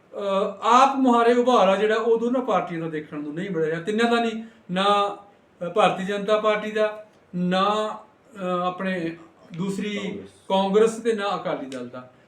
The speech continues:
Speaker 1: ਹਾਂ, ਸੱਤਾ ਪੱਖ ਜ਼ਰੂਰ ਭਾਰੇ ਆ, ਸੱਤਾ ਦੀਆਂ, ਸੱਤਾ ਦੀ ਇੱਕ ਅਲੱਗ ਕਿਸਮ ਦੀ ਗੱਲ ਹੁੰਦੀ ਹੈ।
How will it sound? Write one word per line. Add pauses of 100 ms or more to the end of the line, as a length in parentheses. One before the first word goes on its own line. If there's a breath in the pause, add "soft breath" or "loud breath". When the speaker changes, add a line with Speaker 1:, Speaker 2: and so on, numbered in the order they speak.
(140)
Speaker 1:
ਹਾਂ, (260)
ਸੱਤਾ
ਪੱਖ
ਜ਼ਰੂਰ
ਭਾਰੇ
ਆ, (200)
ਸੱਤਾ
ਦੀਆਂ,
ਸੱਤਾ
ਦੀ
ਇੱਕ
ਅਲੱਗ
ਕਿਸਮ
ਦੀ
ਗੱਲ
ਹੁੰਦੀ
ਹੈ।